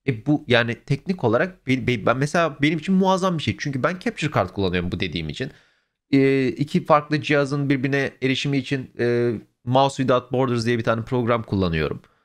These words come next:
Hani bunları kullanıyorum zaten. E, ben bunu tek bir kabloyla yapabileceksem capture card da kullanıyorum görüntü aktarımı için. E, bir Thunderbolt'la ben hepsini halledip daha yüksek seviyelerde aktarabileceksem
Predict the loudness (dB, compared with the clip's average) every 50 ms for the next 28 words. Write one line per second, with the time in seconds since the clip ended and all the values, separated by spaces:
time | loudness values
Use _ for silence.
0 | _ _ 0 2 2 4 4 4 2 2 2 0 0 2 2 2 0 2 2 2
1 | 4 2 2 2 0 -4 -6 -6 -6 -2 0 0 0 0 -2 -2 -2 -2 -2 -4
2 | -4 0 2 2 2 2 2 2 2 2 2 0 0 0 0 0 0 0 -2 -2
3 | -2 -2 -4 -4 -2 -4 -4 0 2 2 2 2 0 -2 -2 -2 -2 -2 0 2
4 | 0 0 0 0 0 0 0 0 -2 -2 -2 -2 -2 -4 -6 -6 -6 -4 -6 -6
5 | -8 -8 -12 -14 _ _ _ _ _ _ _ _ _ _ _ _ -12 -12 -12 -12
6 | _ _ _ -8 -8 -4 0 2 2 2 2 0 0 0 -2 -2 -2 -4 -4 -2
7 | -2 -2 -2 -2 -4 -4 -4 -4 -2 0 2 2 2 2 2 0 -4 -4 _ 0
8 | 0 0 0 0 -4 -2 -2 -4 -4 -4 -4 -2 -2 -2 0 0 0 0 0 2
9 | 2 2 2 4 4 2 2 2 0 0 0 -2 -4 -4 -2 -2 -2 0 0 0
10 | 0 0 0 0 -2 -2 0 0 0 0 0